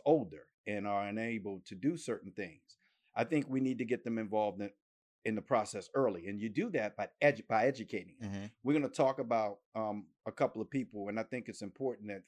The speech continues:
Speaker 1: for one of 'em, we understand that what she did was based on her knowledge of, of, of history, Black
Speaker 2: Mm-hmm,
Speaker 1: history,
Speaker 2: mm-hmm.
Speaker 1: um, that led her to do what she did,
Speaker 2: Mm-hmm.
Speaker 1: and, and talking about Claudette Colvin.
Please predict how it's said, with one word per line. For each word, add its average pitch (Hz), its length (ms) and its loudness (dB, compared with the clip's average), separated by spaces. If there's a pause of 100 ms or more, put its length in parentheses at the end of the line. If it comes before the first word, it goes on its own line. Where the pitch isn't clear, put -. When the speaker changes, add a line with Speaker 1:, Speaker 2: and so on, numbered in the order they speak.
Speaker 1:
for 104 120 -4
one 139 260 2
of 107 160 0
'em, 98 180 -6 (680)
we 127 180 4
understand 117 640 -2
that 104 160 -2 (160)
what 127 220 0
she 151 260 -4
did 104 560 4 (540)
was 107 220 -2
based 131 500 4
on 113 340 -2 (160)
her 151 260 8
knowledge 120 800 6
of, 123 220 6 (140)
of, 120 220 2 (100)
of 127 120 2
history, 135 400 2
Black 131 220 4
Speaker 2:
Mm-hmm, - 80 -2
Speaker 1:
history, - 340 -4
Speaker 2:
mm-hmm. 101 520 -6
Speaker 1:
um, 113 380 0
that 120 220 6
led 131 280 8
her 135 260 2
to 117 120 -4
do 123 180 0
what 113 160 -4
she 196 200 -4
did, 104 320 -2
Speaker 2:
Mm-hmm. 101 340 -4
Speaker 1:
and, 107 220 -4 (180)
and 107 160 -2
talking 123 260 0
about 107 260 -2
Claudette 110 440 0
Colvin. 135 320 0